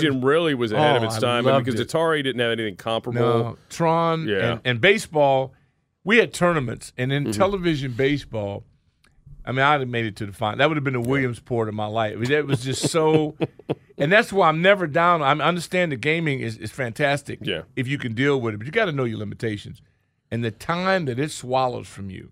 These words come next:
Speaker 2: It does.
Speaker 1: Oh,
Speaker 2: It is a
Speaker 1: my
Speaker 2: time
Speaker 1: God.
Speaker 2: suck, for sure.
Speaker 1: It's just
Speaker 2: It is a time suck.
Speaker 1: Netflix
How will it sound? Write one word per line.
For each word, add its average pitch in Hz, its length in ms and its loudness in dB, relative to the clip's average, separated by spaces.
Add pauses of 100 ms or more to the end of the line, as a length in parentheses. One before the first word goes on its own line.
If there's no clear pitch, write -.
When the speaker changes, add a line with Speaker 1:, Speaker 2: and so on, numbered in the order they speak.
Speaker 2:
It 131 120 2
does. 135 560 2
Speaker 1:
Oh, 156 180 2
Speaker 2:
It 131 60 4
is 127 160 2
a 131 60 4
Speaker 1:
my 120 60 2
Speaker 2:
time 131 440 0
Speaker 1:
God. 180 220 6
Speaker 2:
suck, - 560 -4 (100)
for 104 160 -4
sure. 196 280 4
Speaker 1:
It's - 180 -10
just 165 480 0 (100)
Speaker 2:
It 127 160 0
is 165 100 0
a - 60 -6
time 233 300 -2
suck. 95 320 -4
Speaker 1:
Netflix 202 880 0